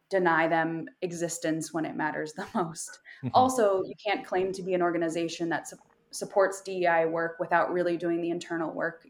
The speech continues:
Speaker 1: yourself. And that includes looking at internal policies, look at, looking at the organization as a whole,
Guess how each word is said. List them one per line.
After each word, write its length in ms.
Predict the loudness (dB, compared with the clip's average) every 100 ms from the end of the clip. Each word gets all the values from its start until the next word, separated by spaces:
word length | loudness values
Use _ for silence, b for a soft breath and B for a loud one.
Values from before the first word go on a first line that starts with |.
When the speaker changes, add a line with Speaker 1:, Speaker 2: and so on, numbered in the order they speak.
| -12
Speaker 1:
yourself. 480 | -8 -2 2 2 0 b b b b
And 120 | 4
that 200 | 6 4
includes 580 | -2 -2 0 -2 -4 -16 b b -4
looking 240 | -2 2
at 200 | 2 2
internal 380 | -4 -2 2 2
policies, 580 | 2 2 2 -2 -6 -4
look 160 | -4
at, 200 | -4 -6 -10
looking 260 | -10 -4 -2
at 100 | -2
the 60 |
organization 680 | -2 -2 0 -2 -4 -4 -4
as 140 | -2
a 80 | -2 -4
whole, 400 | -2 0 0 -2